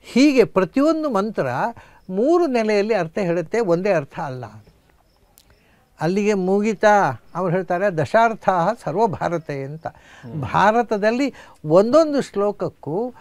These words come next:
Speaker 1: ಅಥವಾ ಒಂದೊಂದು ಶಬ್ದಕ್ಕೂ ಇರ್ಬೋದು ಹತ್ತು ಹತ್ತು ಅರ್ಥಗಳಿವೆ ಅಂದರು. ಇದೆಲ್ಲ ನೀವು ಇಷ್ಟು ಅರ್ಥಗಳು ಹೋಗ್ಬೇಕಾದ್ರೆ ಅದನ್ನು ನೀವು ಅದರ ಆ-, ಆಯಾಮಗಳನ್ನು ಬೇರೆ ಮಾಡಿಕೊಂಡು ಅದರ ಅಂತರಂಗದ ಅರ್ಥ, ಅದರ ಮನೋವೈಜ್ಞಾನಿಕ ಅರ್ಥ ಹೋಗದೆ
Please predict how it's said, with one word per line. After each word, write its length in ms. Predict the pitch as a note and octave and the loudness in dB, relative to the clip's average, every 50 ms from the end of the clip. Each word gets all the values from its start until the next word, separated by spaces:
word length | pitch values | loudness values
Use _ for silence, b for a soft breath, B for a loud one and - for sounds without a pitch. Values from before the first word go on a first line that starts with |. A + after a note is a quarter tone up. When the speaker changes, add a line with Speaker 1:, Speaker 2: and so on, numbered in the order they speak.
| B B _ - | B B _ -4
Speaker 1:
ಅಥವಾ 340 | E3+ F3+ - - A3+ B3+ C#4+ | -4 -2 -2 0 0 2 2
ಒಂದೊಂದು 420 | C#4 A3 G3+ G#3+ A3 G#3+ G3+ G3 F3 | 2 0 0 -2 -4 -4 -4 -4 -4
ಶಬ್ದಕ್ಕೂ 500 | - - G3+ G3+ G3+ A3 B3 A3+ - G#3 | -2 0 -2 0 2 2 0 2 0 -2
ಇರ್ಬೋದು 460 | F#3 E3+ E3 D#3 D#3 D#3+ A3 A#3 - b b b b | -2 -2 -2 -4 -4 -4 -6 -8 -10 b b b b
ಹತ್ತು 300 | - - G#3+ - - C4 | -2 -2 -2 0 0 0
ಹತ್ತು 220 | A3+ A3 - - F#3 | 0 0 0 -2 -4
ಅರ್ಥಗಳಿವೆ 580 | D#3+ C3+ - - D#3 D3 C3+ B2+ A#2 A2 A2 | -4 -6 -8 -10 -8 -8 -8 -8 -10 -10 -12
ಅಂದರು. 420 | A#2+ A2+ F#2+ E2 - - - - _ _ _ _ _ _ _ b b b b b b _ - | -12 -14 -14 -16 -18 -20 -20 -20 _ _ _ _ _ _ _ b b b b b b _ -4
ಇದೆಲ್ಲ 360 | A3+ A3+ C4+ D4 C#4+ D4 D4 D4 | -2 2 4 4 4 6 4 2
ನೀವು 240 | C#4 C4 C4 B3+ B3 | 2 2 0 0 0
ಇಷ್ಟು 240 | A#3+ A3 - - B3 | 0 0 0 0 0
ಅರ್ಥಗಳು 400 | A3+ A3 A3 - - B3 B3+ A3+ | 0 0 0 0 0 0 0 0
ಹೋಗ್ಬೇಕಾದ್ರೆ 480 | G3 G#3+ A3+ G#3+ G#3 F#3+ G#3 G#3+ A#3 A#3 | 0 -2 -2 -2 -4 -4 -4 -4 -4 -4
ಅದನ್ನು 220 | G#3+ G#3 G#3 G3+ | -4 -6 -6 -6
ನೀವು 180 | G3+ G3+ G3 G3 | -4 -4 -4 -4
ಅದರ 240 | F#3+ F#3 F#3+ F#3 | -4 -4 -4 -4
ಆ-, 440 | F#3+ F3+ E3+ E3+ E3+ F3 D#3+ D#3+ E3 | -4 -2 -4 -4 -6 -6 -4 -4 -2
ಆಯಾಮಗಳನ್ನು 580 | F3 F#3+ F#3+ F#3+ F#3+ F#3+ F#3 F#3+ F#3 F3+ F3+ E3+ | 0 0 0 0 -2 -4 -4 -4 -4 -4 -2 -2
ಬೇರೆ 220 | D#3+ F3+ F#3+ G3 | 0 0 0 0
ಮಾಡಿಕೊಂಡು 580 | F#3 F3 F3 F3 E3+ D#3+ - E3+ E3 D#3+ E3+ E3 | -2 -2 -4 -4 -4 -6 -4 -6 -4 -4 -4 -4
ಅದರ 220 | D#3+ D#3+ E3+ D#3+ | -4 -4 -4 -4
ಅಂತರಂಗದ 600 | D3+ D3 D#3+ D#3+ G#3+ G3+ G3 F#3+ F#3+ F3 E3 E3 | -6 -6 -4 0 0 0 0 0 -2 -2 0 -2
ಅರ್ಥ, 260 | D#3+ D3+ C3 - - | -2 -2 -6 -8 -8
ಅದರ 300 | D3+ D#3 D#3 D#3 E3 D#3+ D#3+ D#3 D#3+ B B B B B B B _ - | -6 -6 -6 -4 -6 -6 -6 -6 -8 B B B B B B B _ -10
ಮನೋವೈಜ್ಞಾನಿಕ 800 | D#3 D#3 D#3+ F#3 G#3+ A3+ G#3+ G#3 G#3 F3+ F3+ G3+ G3 F#3 F3+ F3+ | -6 -4 -2 2 2 4 4 4 4 2 2 0 0 0 0 0
ಅರ್ಥ 200 | F#3 E3+ D#3 - | -2 0 0 0
ಹೋಗದೆ 760 | F#3 - - F3+ F#3+ F#3 G#3+ F3 D3+ B2+ D3 E3 - - - | 0 2 2 2 4 4 4 2 2 0 -2 -4 -4 -8 -16